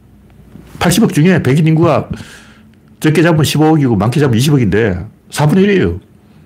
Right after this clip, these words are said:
나머지 육십억은 다 백인을 싫어해요. 왜? 유대인에 끌려다니거든.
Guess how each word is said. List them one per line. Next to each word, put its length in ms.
나머지 280
육십억은 640
다 360
백인을 260
싫어해요. 360
왜? 280
유대인에 440
끌려다니거든. 640